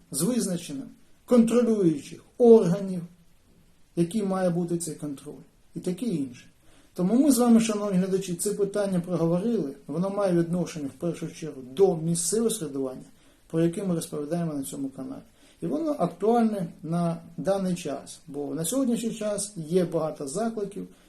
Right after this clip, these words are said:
є багато інформації про питання толоки.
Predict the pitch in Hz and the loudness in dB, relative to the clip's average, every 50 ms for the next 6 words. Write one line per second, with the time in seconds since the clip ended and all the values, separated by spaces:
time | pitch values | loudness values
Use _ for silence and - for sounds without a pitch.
0 | _ _ - 156 165 180 170 170 151 156 151 147 151 147 139 - - 147 156 202 | _ _ -6 -2 0 0 2 2 0 0 -2 -4 -4 -6 -6 -8 -8 -8 -4 -2
1 | 233 240 226 - - 170 - - - 175 190 175 170 - 165 - - - 220 226 | -2 -2 -2 -4 -6 -6 -8 -8 -6 -4 -4 -4 -4 -4 -8 -8 -6 -6 -4 -4
2 | 220 202 190 175 - 165 160 165 160 143 - - | -4 -6 -8 -10 -8 -6 -4 -2 -2 -4 -6 -8